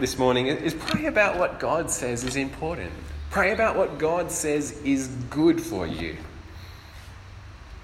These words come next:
And the thing that God says is good above all other things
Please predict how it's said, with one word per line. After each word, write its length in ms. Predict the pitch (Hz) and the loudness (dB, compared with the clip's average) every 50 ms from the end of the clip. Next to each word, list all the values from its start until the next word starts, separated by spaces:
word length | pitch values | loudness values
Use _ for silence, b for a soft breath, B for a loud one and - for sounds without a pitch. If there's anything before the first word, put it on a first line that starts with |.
| - - - - - - - - | -16 -16 -16 -18 -16 -16 -4 0
And 160 | 143 147 151 | 0 2 2
the 80 | 165 160 | 2 0
thing 580 | - - - - 233 254 262 214 135 110 104 104 | -2 -4 -2 0 2 4 4 4 2 0 0 2
that 200 | 107 113 131 143 | 0 2 2 0
God 240 | 151 165 180 170 - | 0 0 0 0 0
says 200 | 180 160 143 147 | 0 0 0 0
is 120 | 139 127 | 0 0
good 260 | 120 127 165 190 175 | 2 4 4 6 6
above 280 | 131 131 147 156 160 151 | 6 4 4 4 6 6
all 200 | 156 180 190 190 | 4 4 6 6
other 260 | 170 180 190 180 156 | 4 4 4 4 2
things 880 | 147 - - 160 180 170 110 85 90 95 107 123 123 - - - - | 2 2 2 2 4 4 4 2 2 0 0 -2 -2 -2 -2 -4 -4